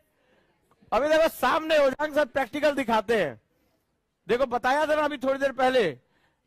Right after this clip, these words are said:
कि ज्यादा लोग exam, एक candidate तो down। कितने लोग बारह घंटे challenge में बैठना चाहोगे?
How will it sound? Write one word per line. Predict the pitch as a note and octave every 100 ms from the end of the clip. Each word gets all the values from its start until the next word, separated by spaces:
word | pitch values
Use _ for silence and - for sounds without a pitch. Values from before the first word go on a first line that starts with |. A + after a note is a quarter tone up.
| -
कि | A#3
ज्यादा | G3 G3+ A#3+
लोग | C#4 C#4 C4+
exam, | B3 A#3+ C#4+ E4 C4+ - _ _ _ _ _ _ _ _ _ _
एक | - C#4 -
candidate | C4+ C4 C#4+ C#4 B3
तो | C#4+
down। | B3+ A3 A3+ G3+ - _ _ _ _ _ - - _ _ _ _ _ _ _ _ _ _ _ _ - - _ _ _ _ _ _ _ _ -
कितने | A#3+ C#4
लोग | C#4 B3+
बारह | A#3+ C4
घंटे | B3 B3 B3
challenge | A#3 A#3
में | A3+
बैठना | G3+ F#3 F3+
चाहोगे? | D3+ B2 A2